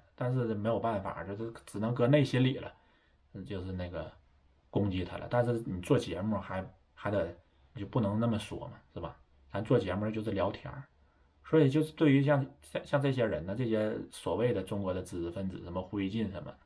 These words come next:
嗯，他们说的这些东西啊，都，都全是假的。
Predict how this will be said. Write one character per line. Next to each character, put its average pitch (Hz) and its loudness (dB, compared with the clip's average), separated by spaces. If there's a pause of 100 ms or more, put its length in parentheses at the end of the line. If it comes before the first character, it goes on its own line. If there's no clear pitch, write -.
(920)
嗯， - -8 (400)
他 - 0
们 110 2
说 92 0
的 90 -2
这 95 -4
些 92 -6
东 73 -6
西 - -8
啊， 80 -6
都， 92 -10
都 95 -10
全 - -6
是 110 -2
假 - -8 (100)
的。 - -18